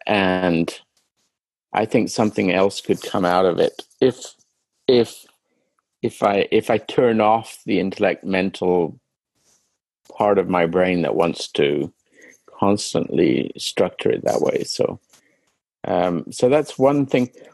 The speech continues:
I am pulled to read Savitri. That i-, if there's another text of Aurobindo that I'm pulled towards, it's certainly that one.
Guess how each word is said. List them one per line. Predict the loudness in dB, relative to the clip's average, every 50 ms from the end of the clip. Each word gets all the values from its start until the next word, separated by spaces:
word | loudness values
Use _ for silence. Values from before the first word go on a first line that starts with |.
| _ -4
I | -2 0 2
am | 2 2 2 2 2 0 -2 -6
pulled | -2 2 4 6 6 6 4 2 -4
to | -4 0 2
read | 2 4 4 4 4 4 4 2 2 -2 -6
Savitri. | -12 -10 -4 -2 0 0 0 -2 -4 -6 -6 -6 -4 -2 0 0 -2 -4 -6 _ _ _ -12 -4 0
That | 0 0 0 0
i-, | 0 0 0 0 0 -2 _ _ _ -20 _ _ _ _ _ -14
if | -12 -12 -8 -2 0 2 2 2 0 -2 0
there's | 2 2 2 2 2
another | 0 2 2 2 2 2 2 0 0
text | -2 -2 0 0 0 0 0 -6 -16 -18 -16 -18 -20 _ _ 0
of | 2 4 4 4 2 -2 -6 -16 -20 _ _ _ _ _ _ _ _ _ _ _ -4
Aurobindo | 0 2 4 4 4 4 2 2 2 2 2 2 2 2
that | 2 0 0
I'm | 0 -2 -2 -2 -4 -8 _ _ _ -20 -18 -8 -2
pulled | 2 2 2 2 0 -4 _ _ -20
towards, | -12 -6 0 2 4 4 2 2 -2 -6 -6
it's | -4 -4 -4 -6 -12 -10
certainly | -2 0 0 0 0 0 -2 -2 0
that | 2 0 0 0
one. | -2 -2 -2 -2 -4 -8